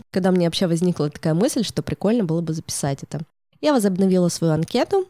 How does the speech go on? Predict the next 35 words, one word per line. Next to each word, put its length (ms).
познакомилась 520
там 340
с 80
каким-то 360
парнем, 340
ну, 140
соответственно, 440
свайпнула, 680
вправо 280
мы 140
почти 320
не 100
общались, 440
он 80
говорит: 180
"Давай 200
я 20
тебе 160
напишу 240
в 20
телегу". 400
Я 140
говорю: 160
"Ну, 160
давай, 200
пиши 260
в 60
телегу", 360
потому 280
что 160
я 140
редко 320
захожу 340
в 60
приложение. 680